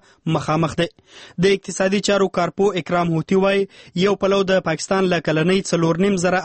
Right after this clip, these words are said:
اربه بودیجې شاوخوا دوه زره اربه یوازې پوځ اخلي او بل پلو ورپسې داسې احتجاج راسي، نو د ملک پر اقتصاد یې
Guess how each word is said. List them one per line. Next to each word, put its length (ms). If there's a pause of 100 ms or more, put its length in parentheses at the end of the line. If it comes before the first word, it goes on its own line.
اربه 300
بودیجې 640 (380)
شاوخوا 440
دوه 260
زره 360
اربه 320 (240)
یوازې 680 (200)
پوځ 320
اخلي 320 (240)
او 120
بل 200
پلو 340
ورپسې 840
داسې 260
احتجاج 540
راسي، 380 (240)
نو 180
د 160
ملک 180
پر 100
اقتصاد 540
یې 160